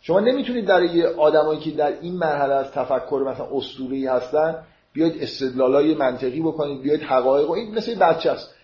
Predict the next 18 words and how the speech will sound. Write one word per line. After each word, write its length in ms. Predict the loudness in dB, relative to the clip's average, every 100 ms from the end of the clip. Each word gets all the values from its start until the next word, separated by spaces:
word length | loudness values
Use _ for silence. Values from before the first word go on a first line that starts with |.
| _ 4
بچه 540 | 4 6 2 2 0 2
ا-، 320 | 2 0 -16 _
چرا 220 | 6 6
داستانای 680 | 8 6 6 4 2 2 -2
فیری 600 | -6 0 4 4 2 -2
تیلز 340 | -2 0 -2 -4
می‌گن 320 | -4 -2 2
برای 200 | 2 2
بچه‌ها؟ 440 | 2 -2 -2 -6 -6 -18 _ _ _ _ -2
ذهنیت 680 | 2 2 2 2 2 2
بچه 540 | 2 2 2 0 0 2
همین 320 | 0 0 -2
چیزا 240 | 2 4
رو 80 | 6
اصلاً 240 | 6 4
میفهمه 520 | -2 -4 -2 -2 -2 -2
و 120 | -2
میپذیره. 600 | -4 -4 -4 -4 -8